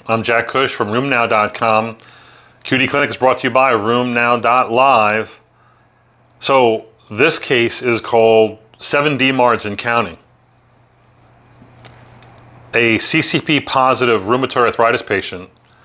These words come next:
comes to you with many swollen and tender joints, eleven tender, nine swollen, a C D I of thirty-two. It's the same as rapid, same as a gas. The patient had previously been treated with methotrexate,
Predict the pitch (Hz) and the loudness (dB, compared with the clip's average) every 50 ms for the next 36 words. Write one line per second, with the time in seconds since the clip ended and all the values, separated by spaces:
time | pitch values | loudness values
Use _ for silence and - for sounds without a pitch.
0 | _ _ _ - - - _ - - 139 135 135 127 - - - 113 107 107 107 | _ _ _ -20 -20 -20 _ -6 -4 -2 -2 -2 -2 -4 -4 -2 0 0 2 0
1 | 107 107 104 110 107 101 110 117 123 135 139 139 131 117 - - - 117 113 110 | 0 0 0 -2 -2 0 -2 -2 0 0 0 0 0 -2 -2 0 2 2 4 4
2 | 110 110 107 104 101 - 107 101 98 98 90 - 98 87 82 - - 104 104 127 | 4 4 2 0 -2 -4 -4 -2 -2 -4 -4 -4 -4 -6 -4 -4 -2 0 2 2
3 | 135 131 127 127 117 - - 107 101 95 85 80 76 - _ - - - _ _ | 2 2 0 -4 -4 -4 -4 -4 -4 -6 -8 -12 -14 -16 _ -20 -20 -20 _ _
4 | - 120 131 131 135 135 131 123 - - 120 113 110 101 95 85 80 80 - _ | -2 0 0 2 2 0 -2 -4 -4 0 2 2 2 2 0 -6 -10 -14 -20 _
5 | _ - - - - - - _ - 101 - - - - 180 190 180 143 123 120 | _ -20 -20 -20 -20 -20 -18 _ -6 -4 -2 -2 0 0 0 2 2 2 2 2
6 | 120 120 120 127 - 113 113 110 - - - - 123 123 113 117 110 - - - | 2 2 2 0 0 0 0 0 -2 -2 -2 0 0 0 0 -2 -6 -6 -4 -4
7 | 117 95 - - - - 127 123 127 123 117 98 104 113 113 117 113 - 113 104 | -4 -2 -4 -6 -6 -4 -2 -2 0 0 -2 0 0 0 0 0 0 -2 -2 -2
8 | - 117 113 113 117 101 104 101 95 110 110 110 107 107 104 - - - - - | -2 -2 -2 0 0 0 -2 -2 0 0 0 2 0 0 -2 -4 -6 -10 -12 -18
9 | - - - - - - - - _ - 113 - 156 165 160 - 156 131 117 - | -20 -20 -20 -20 -20 -20 -20 -10 _ -8 -4 -2 -2 0 0 0 0 -2 -2 -2
10 | - 160 170 175 175 147 - - 123 110 113 107 - - 120 113 110 110 107 107 | 0 0 0 2 2 0 0 0 -2 -2 -2 -4 -2 -2 0 2 2 2 0 0
11 | 110 117 110 - 113 - - 127 117 - - - 107 104 - - | 0 -2 -2 -4 -6 -4 -2 -4 -4 -2 -2 -2 -2 -2 -2 -6